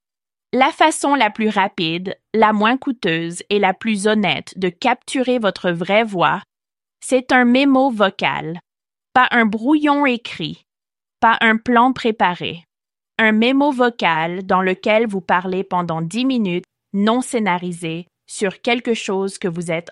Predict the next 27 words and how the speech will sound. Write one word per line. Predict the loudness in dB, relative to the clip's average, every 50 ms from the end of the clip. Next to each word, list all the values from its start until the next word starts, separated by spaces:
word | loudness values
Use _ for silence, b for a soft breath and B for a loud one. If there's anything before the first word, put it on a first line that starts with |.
| -6 _
en | 0 0 0
train | -2 -4 -4 -4 -4
de | -4 -4 -6
travailler | -6 -6 -4 -4 -2 -2 -2 -4 -4 -6 -6 -8 -8 -10 _ _
maintenant. | -6 -4 -2 -2 -2 -4 -4 -8 -8 -8 -8 -10 -14 _ _ _ _ _ _ _ _ _ _ _ _ _ _ _ -14
Sans | -2 0 2 2 4
notes, | 4 2 2 2 -2 _ -14 -20 -20 _ _ _ _ _ _ _ _ _ _ _ _ _
en | -2 -2 0
voiture, | 0 0 0 0 -2 -4 -2 -2 0 0 0 -2 -4
dans | -4 -4 -2 -2
la | 0 -2 -4
cuisine, | -4 -4 -4 -4 -4 -2 -2 -2 -2 -2 -2 -4 -6 -6 -8 _ _ _ _ _
en | 2 4 4
marchant, | 4 2 0 -2 -6 -4 -2 -2 -2 -2 -4 -8 _ _ _ _ _ _ _ _ _ _ _ _ _
quelque | 0 0 0 2 2 0 0
part | 0 2 2 2 2 2 0 -4 -8 -12 _ _ _ _ _ _ _ -4
où | 0
la | 2 4 4 4
version | 2 0 -2 -2 -4 -4 -2 -2 -2
polie | -2 0 2 2 2 2 2 0 0
de | 2 2
vous-même | 0 0 0 -2 -2 -2 -2 -2 -2 -4 -4 -6 -8 -10 -12 _ -4
ne | 0 2 2
vient | 2 2 0 0 0
pas | 2 0 0 0
faire | 0 0 -2 0 0
obstruction. | -2 -2 -6 -10 -12 -10 -10 -10 -8 -8 -6 -8 -8 -8